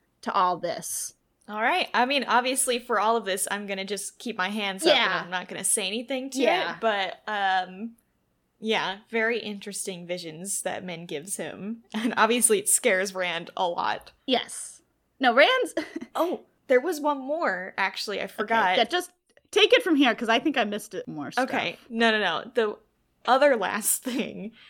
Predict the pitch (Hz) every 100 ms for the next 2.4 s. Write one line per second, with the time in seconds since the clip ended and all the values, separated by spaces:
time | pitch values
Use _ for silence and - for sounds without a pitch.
0 | _ _ 214 196 208 196 196 226 185 180
1 | 185 214 - _ _ _ _ 214 208 220
2 | 208 196 -